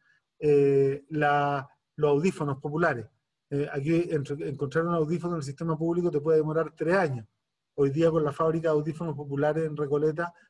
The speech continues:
tenemos eso en no más de tres días, ¿no? Eh, uno podría, con una inversión mayor y con un per cápita mayor,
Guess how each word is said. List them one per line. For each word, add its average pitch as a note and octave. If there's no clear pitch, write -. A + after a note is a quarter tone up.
tenemos D#3
eso F3
en D3
no D3
más D#3+
de D3
tres C#3+
días, D#3
¿no? D3+
Eh, C#3+
uno F3
podría, E3+
con D3
una F3+
inversión E3+
mayor E3
y D3+
con C#3+
un D#3
per D3
cápita F3+
mayor, F3+